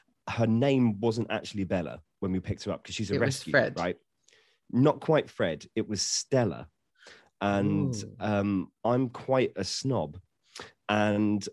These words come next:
Speaker 1: what I couldn't really imagine myself doing was stood in, in the middle of a park screaming, "Stella!"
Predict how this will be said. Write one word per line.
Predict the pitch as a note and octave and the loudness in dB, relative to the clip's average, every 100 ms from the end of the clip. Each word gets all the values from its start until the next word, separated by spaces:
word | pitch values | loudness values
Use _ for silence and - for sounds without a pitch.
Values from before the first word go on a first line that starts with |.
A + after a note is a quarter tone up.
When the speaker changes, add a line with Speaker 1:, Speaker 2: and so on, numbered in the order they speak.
| _ | _
Speaker 1:
what | A2 A2+ A#2+ | -6 0 0
I | A2+ | 0
couldn't | G#2+ - C3+ B2+ G2 | -2 0 0 0 0
really | G#2+ B2+ A2+ A2+ | 2 2 4 4
imagine | A2 G#2+ G#2+ G2+ | 4 0 -2 -2
myself | G2 - G2+ F#2+ | -2 -2 -2 -2
doing | A#2 G#2 F#2 F#2 | 0 0 0 -2
was | F2+ | -4
stood | - A2 G#2 | -6 -4 -2
in, | F2 G#2 - | -2 -4 -4
in | G2+ | -2
the | G2+ | 0
middle | G#2 G2+ | 0 0
of | F#2+ | -2
a | F#2 | -4
park | - G#2 E2+ - | -4 -4 -4 -8
screaming, | - A2 G2+ G2 G2 | -8 -2 0 0 -2
"Stella!" | - - G3+ F#3+ F#3+ F#3 F#3 F#3 F3+ F3 E3 | 0 4 6 6 6 6 4 4 2 0 -2